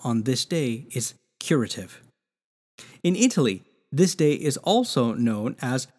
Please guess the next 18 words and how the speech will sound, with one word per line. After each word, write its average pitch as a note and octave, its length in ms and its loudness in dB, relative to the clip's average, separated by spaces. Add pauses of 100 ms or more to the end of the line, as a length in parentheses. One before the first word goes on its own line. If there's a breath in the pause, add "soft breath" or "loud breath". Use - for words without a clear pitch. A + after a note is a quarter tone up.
(180)
Ferragosto, D#3 800 0 (720 loud breath)
and C#3+ 160 2
it C3 80 2
has C#3+ 240 0
its C3 220 -4
origins C#3 680 0
in C3 120 -2
a A#2 60 0
holiday A#2 460 0 (100)
instituted E3 800 0
by B2 300 2
the B2 220 -2
Emperor C3+ 460 0
Augustus A#2+ 640 -2 (180)
on A#2 380 -4
August G#2+ 340 -8
the A2 60 -12
first. - 360 -4